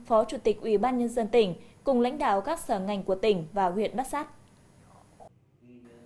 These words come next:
Phó Chủ tịch Quốc hội Đỗ Bá Tị đã đến thăm, tặng quà cho mẹ Việt Nam anh hùng Trần Thị Doanh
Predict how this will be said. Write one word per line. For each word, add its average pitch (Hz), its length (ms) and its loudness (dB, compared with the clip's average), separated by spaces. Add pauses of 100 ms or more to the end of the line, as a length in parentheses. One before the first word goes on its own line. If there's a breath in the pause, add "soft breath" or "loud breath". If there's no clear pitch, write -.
(400)
Phó 247 160 6
Chủ 277 180 -4
tịch 247 160 6
Quốc 330 140 -2
hội 233 200 4
Đỗ 214 200 2
Bá 240 140 2
Tị 226 240 -4
đã 220 180 0
đến 220 200 0
thăm, 247 340 -2
tặng 226 180 -2
quà 220 220 2
cho 247 160 -4
mẹ 240 180 0
Việt 208 240 -2
Nam 240 240 -2
anh 240 120 0
hùng 220 320 -2
Trần 214 200 -2
Thị 202 180 -6
Doanh 233 320 2